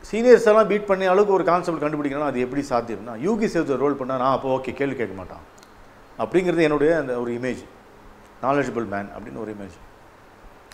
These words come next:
அதுக்கப்புறம் நான் வந்து ஹீரோவும் கிடையாது, காமெடியும் கிடையாது, வில்லனும் கிடையாது அந்த படத்துல. இப்போ இது மூணும் இல்லாத ஒருவனாக இருக்கும்போது, the other man, that's a lovely slot that I like to be. I'm not a hero, I'm not a comedian, I'm not a villain.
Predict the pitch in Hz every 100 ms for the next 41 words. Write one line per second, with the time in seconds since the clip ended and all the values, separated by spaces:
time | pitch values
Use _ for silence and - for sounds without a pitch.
0 | - - - - 147 185 196 170 175 170
1 | 160 175 165 139 151 196 190 165 139 156
2 | - 135 156 156 135 127 131 120 131 120
3 | 95 80 - 85 - - - - - -
4 | - - - 139 180 214 196 190 180 151
5 | 151 139 135 104 117 151 135 120 120 120
6 | 185 160 110 80 - - - - - -
7 | 151 156 214 170 131 190 226 208 143 -
8 | 135 139 117 - 113 113 135 - - 101
9 | 98 117 139 147 127 139 139 123 120 120
10 | 120 120 117 117 127 - - - 92 123
11 | 127 107 113 107 131 120